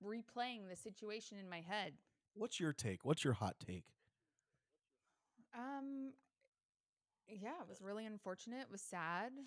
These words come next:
Speaker 1: Thank goodness he's, sounds like he's gonna be okay. But to your point, as far as, you know, the donations, I don't know if maybe he just wasn't a well-known player, therefore his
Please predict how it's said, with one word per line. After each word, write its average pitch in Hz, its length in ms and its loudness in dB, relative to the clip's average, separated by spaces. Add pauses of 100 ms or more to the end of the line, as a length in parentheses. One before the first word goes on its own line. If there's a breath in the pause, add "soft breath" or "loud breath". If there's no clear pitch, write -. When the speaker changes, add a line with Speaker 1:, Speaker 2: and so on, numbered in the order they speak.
(240 loud breath)
Speaker 1:
Thank 196 180 -10
goodness 202 340 -6
he's, 196 220 -8 (840)
sounds 185 260 -6
like 190 120 -6
he's 185 120 -10
gonna 185 160 -8
be 175 140 -4
okay. 185 580 -2
But 165 280 0 (260)
to 190 60 -6
your 180 140 -4
point, 202 440 -8
as 170 180 -12
far 175 240 0
as, 170 200 -2 (500)
you 175 100 -10
know, 165 140 -4
the 165 80 -10
donations, 165 920 -8 (960)
I 190 80 -2
don't 156 180 -6
know 208 220 2
if 202 100 2 (340)
maybe 190 640 -4
he 185 160 -4
just 185 240 -6
wasn't 185 280 -2
a 175 40 0
well-known 170 540 0 (140)
player, 208 520 -2
therefore 170 480 -2
his 165 100 -10